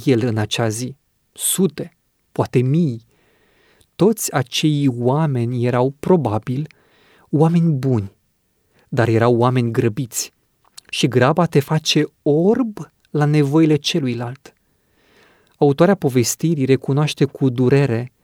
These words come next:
că a trecut de zeci de ori pe lângă el, fără să-l observe cu adevărat. A avut nevoie de o a doua șansă de la Dumnezeu, ca să-i se deschidă ochii, să se oprească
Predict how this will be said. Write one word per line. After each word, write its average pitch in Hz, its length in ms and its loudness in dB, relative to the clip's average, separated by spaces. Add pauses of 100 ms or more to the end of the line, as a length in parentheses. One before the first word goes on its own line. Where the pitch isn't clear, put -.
(440)
că - 100 -2
a 135 40 2
trecut - 420 2
de 127 260 2
zeci 120 680 -2
de 139 180 0
ori 143 260 4
pe - 160 -2
lângă 131 280 0
el, 120 420 2 (320)
fără 220 440 -2
să-l 135 300 0
observe 117 560 0
cu 113 180 -4
adevărat. 110 720 -2 (840)
A 147 140 2
avut 147 260 -2
nevoie 156 580 2
de 147 300 0
o 143 200 2
a 131 100 4
doua 151 300 0
șansă 160 460 0
de 117 100 0
la 117 100 4
Dumnezeu, 120 680 -2 (420)
ca - 120 -2
să-i 165 180 2
se 160 180 2
deschidă 165 800 0
ochii, 143 580 -4 (440)
să - 140 -6
se - 180 -2
oprească 139 920 -2